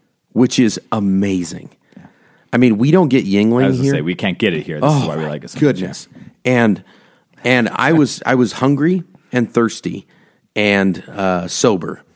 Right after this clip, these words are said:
Speaker 2: Okay.
Speaker 1: And i-, within five minutes, within five minutes, we had not only met a podcast listener,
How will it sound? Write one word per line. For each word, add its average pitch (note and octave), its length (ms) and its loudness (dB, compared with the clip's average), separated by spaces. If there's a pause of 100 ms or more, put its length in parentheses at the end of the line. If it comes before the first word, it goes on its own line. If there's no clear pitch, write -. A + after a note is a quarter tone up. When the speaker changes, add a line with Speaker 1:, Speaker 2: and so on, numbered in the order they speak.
Speaker 2:
Okay. - 300 -18 (140)
Speaker 1:
And A2+ 460 4 (120)
i-, - 120 -10
within A#2 360 2
five B2 480 -2
minutes, A#2 540 0 (280)
within A#2 260 2
five C3 340 0
minutes, G#2+ 320 2
we A#2+ 80 4
had A2+ 100 2
not A#2 160 2
only A#2 180 2
met G#2+ 320 0
a - 80 -6
podcast B2+ 680 -4
listener, E2+ 420 -12